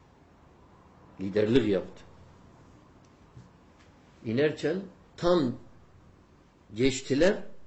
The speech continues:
ortaya vardılar. Azim Rabbimiz emretti denize. Deniz bir mahluktur. Allah'ın emriyle çalış. "Kapan." dedi. Kapandı. Hepsi ne oldu? Yok oldular.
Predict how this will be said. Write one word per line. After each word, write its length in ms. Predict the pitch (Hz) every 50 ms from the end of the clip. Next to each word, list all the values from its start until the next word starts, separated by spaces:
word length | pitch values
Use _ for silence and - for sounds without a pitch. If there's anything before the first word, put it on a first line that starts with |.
| - - - - - - - -
ortaya 500 | - 120 135 131 - 135 135 156 175 170
vardılar. 480 | 143 127 117 113 123 139 165 202 220 - - - - - _ - _ _ _ _ _ -
Azim 480 | 117 120 123 123 165 175 151 123 107 101
Rabbimiz 580 | 110 113 95 92 - 110 110 107 104 98 - -
emretti 600 | - 147 156 139 117 110 107 107 - - - 104 98
denize. 480 | 104 101 101 101 95 113 151 202 - - - - _ -
Deniz 360 | - 92 101 127 156 - - - -
bir 120 | 185 208
mahluktur. 680 | 220 208 226 214 - - 285 294 - - - - - - - _ _ _ _ _ - - - -
Allah'ın 380 | 95 95 98 110 135 196 240
emriyle 460 | 247 240 240 254 339 330 349 - -
çalış. 460 | - - - 98 - - - - - - _ _ _ _ _ _ _ _ _ _ _ _ _ _ _ _ _ _
"Kapan." 440 | - 120 117 - - 139 127 120 101
dedi. 220 | 87 87 80 - - - - - - - - - - - - _ _ _ _ _ _ _ _ _ _ _ _ _ _ _ _ _ -
Kapandı. 460 | 143 151 - 120 110 107 107 104 101
Hepsi 400 | 98 - 185 180 180 - 147 147
ne 40 | 156
oldu? 360 | 139 120 113 147 185 220 - - - _ _ _ _ _ _ _ _ _
Yok 320 | - 104 110 110 101 - 92
oldular. 280 | 80 78 76 - -